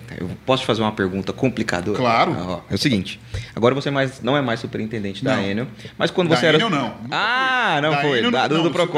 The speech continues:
Speaker 2: superintendente da Enel, ah,
Speaker 1: É do
Speaker 2: sim,
Speaker 1: Procon.
Speaker 2: sim.
Speaker 1: Mas
Speaker 2: Ah.
Speaker 1: quando você era superintendente, você acabou autuando a Enel em uma multa multimilionária.
Speaker 2: Nove milhões cento e setenta e oito mil.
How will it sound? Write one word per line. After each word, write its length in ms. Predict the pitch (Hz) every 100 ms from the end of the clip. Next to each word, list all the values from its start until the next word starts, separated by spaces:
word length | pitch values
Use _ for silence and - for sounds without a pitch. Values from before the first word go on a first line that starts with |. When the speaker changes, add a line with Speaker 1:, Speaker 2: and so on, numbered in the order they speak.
| 131
Speaker 2:
superintendente 200 | 156 160
da 100 | 151
Enel, 200 | 185 208
ah, 180 | 151 139
Speaker 1:
É 20 |
do 80 | 123
Speaker 2:
sim, 40 | 123
Speaker 1:
Procon. 400 | 139 123 113 95
Speaker 2:
sim. 120 | -
Speaker 1:
Mas 140 | 117 143
Speaker 2:
Ah. 20 |
Speaker 1:
quando 120 | 208
você 160 | 208 190
era 80 | 147
superintendente, 880 | 143 165 170 180 156 160 - 185 170
você 560 | 139 - 135 151 165 175 -
acabou 340 | - 139 131
autuando 460 | 139 147 135 123 127
a 120 | 127
Enel 320 | 120 127 135
em 120 | 135
uma 160 | 127 120
multa 400 | 110 117 120 127
multimilionária. 760 | 117 120 127 143 143 139 98 104
Speaker 2:
Nove 440 | 117 139 147 123
milhões 320 | 117 123 131
cento 160 | 131 131
e 20 |
setenta 260 | 135 123 120
e 20 |
oito 160 | 117 110
mil. 160 | 95